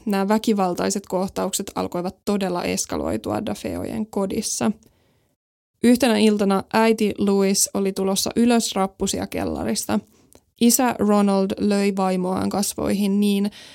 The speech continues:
että hän lensi rappuset alas. Hän selvisi, mutta tää tietenkin järkytti kaikkia lapsia, etenkin syvästi. Vanhin tytär Dawn alkoi puhua haaveilevansa karkaamisesta poikaystävänsä kanssa.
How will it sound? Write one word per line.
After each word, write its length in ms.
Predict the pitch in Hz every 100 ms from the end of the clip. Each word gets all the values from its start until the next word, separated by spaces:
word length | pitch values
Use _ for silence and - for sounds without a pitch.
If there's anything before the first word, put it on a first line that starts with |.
| - -
että 200 | - 196
hän 160 | 202
lensi 300 | 202 202 196
rappuset 540 | 185 196 - 208 208 -
alas. 480 | 202 196 202 - - _ _ _ _ _
Hän 180 | - 208
selvisi, 760 | - 254 233 202 190 196 202 196
mutta 460 | 202 196 - 190 -
tää 140 | 196
tietenkin 460 | 208 208 208 202 190
järkytti 500 | 196 190 190 196 190
kaikkia 480 | - 196 - 190 202
lapsia, 460 | 202 - 233 226
etenkin 440 | 220 214 220 214 208
syvästi. 640 | 208 190 208 - 214 214 - _ _ _ _ _ 202
Vanhin 340 | 220 220 214
tytär 400 | 202 190 190 185 - 196
Dawn 380 | 202 196 190 190
alkoi 360 | 185 190 202 190
puhua 400 | 202 202 202 196
haaveilevansa 800 | 202 214 208 202 190 185 190 196
karkaamisesta 1000 | - 196 190 190 180 180 202 196 - 190
poikaystävänsä 840 | 175 175 180 - 208 - - 214 220 -
kanssa. 480 | 165 202 - -